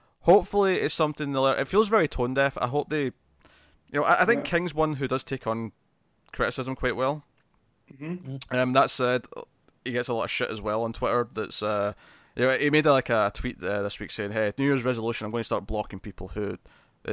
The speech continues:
Speaker 1: uh, you know, are just mean," <laughs> basically.
Speaker 2: Yeah. To, to, and to be fair, someone was trying to say, or a group of people, that he was never in the C I A.
Speaker 1: Oh, this was stupid.
Speaker 3: <laughs>
Speaker 2: And it
Speaker 3: Yeah.
Speaker 2: became this
Speaker 1: That's
Speaker 2: whole big thing that was
Speaker 3: I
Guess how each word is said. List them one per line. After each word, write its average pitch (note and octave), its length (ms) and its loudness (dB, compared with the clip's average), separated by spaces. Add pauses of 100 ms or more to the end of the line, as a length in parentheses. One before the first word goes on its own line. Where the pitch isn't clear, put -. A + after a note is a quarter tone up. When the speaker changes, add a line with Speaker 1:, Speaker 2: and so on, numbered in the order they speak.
(100)
Speaker 1:
uh, G#2 140 -6
you F#2+ 120 -6
know, G#2+ 140 -4 (960)
are A#2+ 100 -2
just A#2 280 -8
mean," G#2+ 360 -2 (160)
<laughs> - 160 -20
basically. C3+ 380 2
Speaker 2:
Yeah. - 60 -2 (160)
To, G#3 260 4
to, B3 500 2
and A3+ 180 2
to C#4+ 160 0
be A#3 140 2
fair, A#3 340 4
someone G3 800 -2 (580)
was F#3 220 -2
trying G3+ 320 2
to F3 60 -6
say, E3 720 -2
or E3 160 -4
a E3 100 -6
group G#3 160 2
of E3+ 100 -4
people, D3+ 560 -4 (200)
that E3 140 0
he F#3 260 2
was E3+ 160 2
never D#3+ 240 2
in D#3 100 -4
the C#3+ 60 -6
C C#3+ 180 0
I C#3 40 2
A. - 420 0
Speaker 1:
Oh, A2 100 4
this C#3+ 180 2
was G#2 120 -6
stupid. - 600 -6 (100)
Speaker 3:
<laughs> - 80 -8 (420)
Speaker 2:
And F3+ 140 2
it A3+ 140 2
Speaker 3:
Yeah. G#3+ 80 2
Speaker 2:
became G#3+ 260 2
this - 220 0
Speaker 1:
That's F#3 60 -6
Speaker 2:
whole G#3 480 4
big F#3 320 -2
thing F3+ 480 -4
that E3 120 -8
was E3 180 -10
Speaker 3:
I - 20 -12